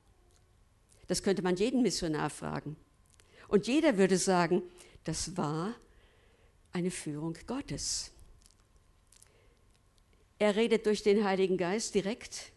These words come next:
er redet durch Umstände, er redet durch Menschen, er redet durch bestimmte Fingerzeige. Und so habe ich das erlebt. Die meisten von euch kennen die Geschichte. Und wer nicht, kann das gerne auf der Homepage von Himmelsperlen nachlesen.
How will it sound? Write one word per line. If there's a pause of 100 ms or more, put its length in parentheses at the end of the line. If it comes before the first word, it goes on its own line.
er
redet
durch
Umstände, (420)
er
redet
durch
Menschen, (360)
er
redet
durch
bestimmte
Fingerzeige. (500)
Und
so
habe
ich
das
erlebt. (840)
Die
meisten
von
euch (100)
kennen
die
Geschichte. (360)
Und
wer
nicht,
kann
das
gerne
auf (340)
der
Homepage
von
Himmelsperlen
nachlesen.